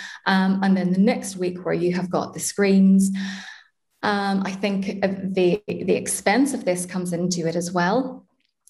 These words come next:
because, you know, I'm a piano teacher, so that is really meaning in an ideal situation, you have two instruments. Is your room large enough to, to cater for that?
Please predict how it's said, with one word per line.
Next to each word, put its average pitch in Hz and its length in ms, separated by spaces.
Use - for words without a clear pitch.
because, 190 800
you 170 80
know, 160 100
I'm 185 140
a 180 60
piano 208 300
teacher, 196 500
so 190 420
that 202 180
is 185 200
really 196 300
meaning 180 300
in 170 80
an 165 140
ideal 165 340
situation, 180 680
you 190 100
have 196 320
two 202 280
instruments. 208 600
Is 196 240
your 202 140
room 196 500
large 196 400
enough 190 320
to, 175 480
to - 100
cater 226 300
for 220 180
that? 214 380